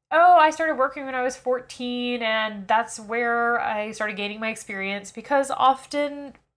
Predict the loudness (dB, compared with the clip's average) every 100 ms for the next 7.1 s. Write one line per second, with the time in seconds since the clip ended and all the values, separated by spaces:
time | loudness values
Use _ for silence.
0 | 0 2 2 -4 -12 -6 0 0 0 -4
1 | -2 0 0 -2 -6 -4 -4 -2 -4 -6
2 | -10 -6 -4 -4 -6 -10 -8 -6 -6 -8
3 | -8 -12 -14 -12 -14 -16 -16 -10 -6 -6
4 | -6 -12 -20 -20 -16 -10 -6 -2 0 0
5 | -2 -8 -10 -10 -14 -8 -4 0 0 2
6 | -2 -2 -6 -4 -4 -6 -10 -10 -12 -12
7 | -14